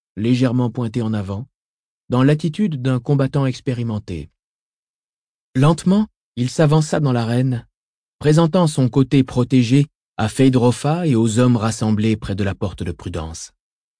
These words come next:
Je n'aime pas l'allure de celui-là », dit l'un des piqueurs de Phaedrofa. «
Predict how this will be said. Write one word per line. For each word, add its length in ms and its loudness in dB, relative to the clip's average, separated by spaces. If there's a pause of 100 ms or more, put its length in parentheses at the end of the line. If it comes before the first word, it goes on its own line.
(420)
Je 100 -8
n'aime 160 2
pas 180 2
l'allure 320 2
de 80 0
celui-là », 560 -4 (640)
dit 120 -6
l'un 160 0
des 100 -2
piqueurs 400 -6
de 80 -8
Phaedrofa. « 680 -10